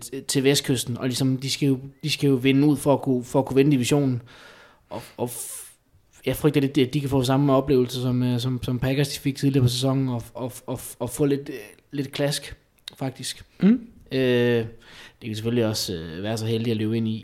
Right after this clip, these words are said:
Speaker 1: i Chargers tabersyndrom, og så vinder Vikings jo på en eller anden måde til sidst. Men super fedt at se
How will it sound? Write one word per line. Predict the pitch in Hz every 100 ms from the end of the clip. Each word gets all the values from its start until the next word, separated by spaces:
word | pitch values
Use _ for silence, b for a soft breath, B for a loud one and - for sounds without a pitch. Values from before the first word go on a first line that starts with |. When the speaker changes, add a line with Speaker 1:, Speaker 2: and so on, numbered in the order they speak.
| 117
Speaker 1:
i | 110
Chargers | 120 120 110
tabersyndrom, | - 120 120 117 117 110
og | 117
så | 123
vinder | 127 120 117 117
Vikings | 127 123
jo | 120
på | -
en |
eller | 127 123
anden |
måde | 120
til | 123
sidst. | 120 131 - B B B B B B
Men | - 147 143 113 - - _ _ _ _ _ _ -
super | - 208 170
fedt | 147 151
at |
se | 147 151